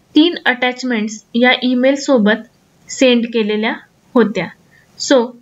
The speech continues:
अशा पद्धतीने कोणत्याही प्रकारची image, कोणत्याही प्रकारचं Word document, कोणत्याही प्रकारची Excel sheet, कोणत्याही प्रकारची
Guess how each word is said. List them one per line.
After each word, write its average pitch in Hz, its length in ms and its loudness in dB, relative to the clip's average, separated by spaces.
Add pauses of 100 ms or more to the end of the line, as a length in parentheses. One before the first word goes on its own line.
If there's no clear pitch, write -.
(120)
अशा 254 260 -2
पद्धतीने 240 760 -4 (420)
कोणत्याही 269 500 2
प्रकारची 247 760 -4
image, 226 460 2 (360)
कोणत्याही 254 440 2
प्रकारचं 240 760 -2
Word 254 280 2 (180)
document, 220 680 0 (340)
कोणत्याही 240 420 4
प्रकारची 240 640 -2 (100)
Excel 247 400 -2
sheet, 208 380 0 (340)
कोणत्याही 240 440 4
प्रकारची 254 600 -2